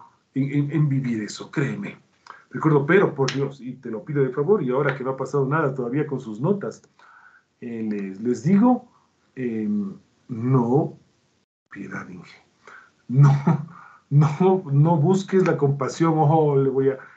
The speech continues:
le voy a contar toda mi pena al profe", ¿no? Eh, eh, para que me tenga consuelo y piedad. Si te sientes, eh, mal calificado en alguno de los componentes de evaluación, ustedes han visto, yo soy súper transparente, eh, incluso es con pantalla compartida y grabando,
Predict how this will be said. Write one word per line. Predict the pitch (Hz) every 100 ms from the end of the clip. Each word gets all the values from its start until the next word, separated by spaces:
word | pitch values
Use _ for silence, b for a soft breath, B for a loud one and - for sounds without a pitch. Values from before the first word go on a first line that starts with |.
| B
le | 135
voy | 139
a | 139
contar | 139 143 135
toda | 143 139
mi | 127
pena | 120 135 127
al | 113
profe", | - 117 - 95
¿no? | 117 165 B B B B 104
Eh, | 101 98
eh, | 107 104 104 107
para | 113 113
que | 131
me | 117
tenga | 135 135 120 104 104 104 -
consuelo | 135 131 - 123 113
y |
piedad. | - 92 78 69 - B B B B
Si | 143
te | 147
sientes, | 139 196 202 226 -
eh, | 147
mal | 131 143 165
calificado | - 165 127 110 135 143 120
en | 107
alguno | 107 127 156
de | 123
los | 107
componentes | - 101 110 127 156 135
de | 120
evaluación, | 113 120 202 233 - B B B B _
ustedes | - - 139 131
han | 123
visto, | 123 -
yo | 110 107
soy | - 92
súper | - 156 208
transparente, | 202 190 - 160 165 160 180
eh, | 180 139 120 110
incluso | 113 110 127 135
es | -
con | 107
pantalla | 104 - 117 143
compartida | 151 143 135 147 156
y | 110
grabando, | 104 95 110 165 233